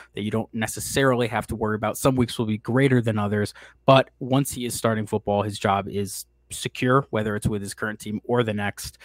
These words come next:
Uh, he's still only, I think he'll be thirty-two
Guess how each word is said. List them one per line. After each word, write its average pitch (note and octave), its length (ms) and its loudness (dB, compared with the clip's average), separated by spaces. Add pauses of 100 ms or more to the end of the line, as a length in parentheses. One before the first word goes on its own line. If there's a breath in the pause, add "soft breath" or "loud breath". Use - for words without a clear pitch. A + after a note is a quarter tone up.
(300 loud breath)
Uh, G#2 140 0
he's G#2 140 -4
still A#2 220 6
only, A2+ 240 0
I G#2+ 60 -2
think A#2 120 -2
he'll A2+ 60 -2
be G2+ 100 -2
thirty-two E3+ 880 6